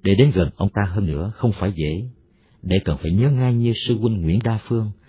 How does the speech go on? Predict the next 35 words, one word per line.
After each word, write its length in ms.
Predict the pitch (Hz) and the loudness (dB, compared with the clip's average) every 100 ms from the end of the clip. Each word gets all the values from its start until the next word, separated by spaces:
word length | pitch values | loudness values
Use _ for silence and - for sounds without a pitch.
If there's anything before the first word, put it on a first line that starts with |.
| _ | _
đã 100 | 113 | 0
được 180 | 101 - | 0 0
ông 220 | 127 123 | 0 2
nhận 220 | 82 85 | 2 2
làm 240 | 80 65 73 | 0 -2 0
nghĩa 160 | 107 | 2
đệ, 280 | 107 69 76 92 _ - | 2 -2 -6 -12 _ -2
mà 140 | 90 107 | 2 4
ông 120 | 135 | 4
ta 140 | 135 92 | 0 0
vẫn 160 | 131 | 4
nghi 120 | 151 131 | 4 4
ngờ, 320 | 92 76 62 - _ _ | 2 -2 -6 -16 _ _
khi 220 | - 160 | 4 4
cần 300 | - 87 71 | 6 2 0
thì 100 | - 69 | -6 -4
vẫn 160 | 82 110 | 0 2
giết." 220 | 143 208 - _ _ _ _ _ _ _ - | 2 0 -2 _ _ _ _ _ _ _ 6
Ngưu 240 | 113 107 - | 8 8 4
Tất 100 | 139 - _ | -2 -4 _
truyền 180 | 101 78 | 2 2
lại 140 | 71 | 2
lời 240 | 85 80 67 | 0 0 0
của 100 | - | -4
quan 200 | - 101 82 | 0 0 0
Thái 120 | 113 | -2
Bảo 220 | 80 80 | -2 0
Nguyên 200 | 104 107 | 4 4
Hằng: 300 | 76 80 64 - _ _ _ _ _ _ | 4 -2 -4 -12 _ _ _ _ _ _
"Từ 160 | 98 78 | -2 -2
nay 380 | 90 85 85 78 - | -6 -8 -10 -10 -2
cần 200 | 98 73 | -2 0
ít 200 | 139 123 | -2 0
liên 140 | 117 | -2
hệ 160 | 78 | -2